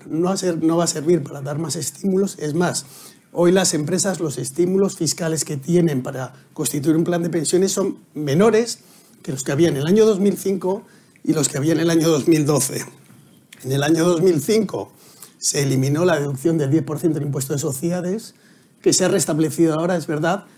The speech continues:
pero con el mismo límite financiero en términos de contribución del trabajador que existía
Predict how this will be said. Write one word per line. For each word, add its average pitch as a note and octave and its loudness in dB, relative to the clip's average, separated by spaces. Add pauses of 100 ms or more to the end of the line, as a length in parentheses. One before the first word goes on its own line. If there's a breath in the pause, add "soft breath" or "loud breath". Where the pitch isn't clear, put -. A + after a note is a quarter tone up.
(100)
pero D#3+ 2
con D3+ 2
el D3 -2
mismo F#3 6
límite G3+ 4
financiero F#3 2
en C#3+ -4
términos E3+ 2 (100)
de D#3+ -2
contribución D#3 0
del D#3+ -2
trabajador E3 -4 (260 loud breath)
que D3+ -4
existía F3+ -2